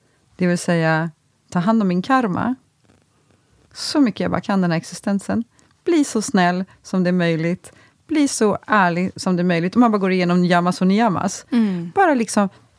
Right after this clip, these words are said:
Speaker 1: be a nice person. Och bara gör mitt absolut bästa utan att forcing it.
Speaker 2: Mm.
Speaker 1: Och här igen så kommer jag i ayurvedan med självreflektionen in, så att jag kan liksom få rätt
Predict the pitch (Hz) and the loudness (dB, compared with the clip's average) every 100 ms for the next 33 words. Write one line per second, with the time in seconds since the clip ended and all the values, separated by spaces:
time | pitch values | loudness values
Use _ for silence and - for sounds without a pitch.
0 | _ 359 233 190 160 147 - - - 185 | _ 2 4 2 0 -2 -6 -8 -2 -2
1 | 180 - 82 - 214 _ 214 - _ 247 | -2 -6 -6 -6 -6 _ -20 -20 _ 0
2 | 247 214 185 190 - _ 233 - - - | 2 2 2 0 -4 _ -4 -4 -6 -6
3 | 160 165 - - 180 160 - - 165 - | -4 -6 -8 -4 -4 -4 -8 0 0 2
4 | 226 262 214 202 - - 226 208 - 175 | -2 0 0 -2 -4 -2 0 0 -4 -4
5 | 147 202 - - 220 214 185 175 147 - | -4 -6 -8 -10 -2 -2 -2 -8 -6 -2
6 | 190 - 185 202 185 170 156 160 - 196 | -2 -4 -2 0 2 0 0 -4 -4 0
7 | 190 185 170 165 160 156 160 165 - 160 | 2 2 0 0 0 0 -2 -4 -4 -2
8 | 170 175 - 160 - 175 180 180 226 208 | -2 -4 -6 -12 -4 -2 0 0 0 0
9 | 175 175 156 165 175 170 - 165 175 - | -2 -4 -6 -2 0 0 0 -2 -4 -2
10 | 247 247 220 156 - - | 0 0 0 -2 -6 -12